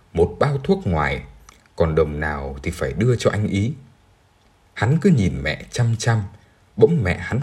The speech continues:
quay lại, không biết con dậy học từ lúc nào. Mẹ hỏi, "Tối nào con cũng học khuya thế hả con?" Hắn không đáp. "Làm sao hả con?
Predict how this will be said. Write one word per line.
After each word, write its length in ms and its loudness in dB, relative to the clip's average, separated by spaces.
quay 240 4
lại, 300 -2
không 240 6
biết 200 2
con 160 0
dậy 220 2
học 260 -8
từ 60 -6
lúc 160 -2
nào. 360 -6
Mẹ 220 -2
hỏi, 280 -2
"Tối 160 4
nào 320 -2
con 180 -4
cũng 100 -8
học 180 -8
khuya 220 0
thế 100 -2
hả 140 -4
con?" 160 -6
Hắn 220 -4
không 420 -2
đáp. 160 0
"Làm 140 -2
sao 240 0
hả 140 0
con? 140 -2